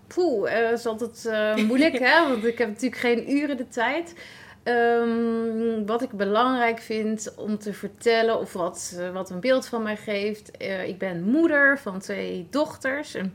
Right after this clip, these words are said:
Speaker 1: puberdochter en een, eh, dametje die in, eh,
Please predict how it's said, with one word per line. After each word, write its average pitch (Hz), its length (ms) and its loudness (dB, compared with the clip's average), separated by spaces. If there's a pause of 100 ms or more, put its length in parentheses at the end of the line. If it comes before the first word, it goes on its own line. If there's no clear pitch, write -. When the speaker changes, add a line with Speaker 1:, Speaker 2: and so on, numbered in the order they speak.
Speaker 1:
puberdochter 208 840 0
en 185 320 -6 (500)
een, 196 380 -2
eh, 185 540 -2
dametje 208 560 4
die 190 200 -8
in, 196 200 -4
eh, 185 60 -8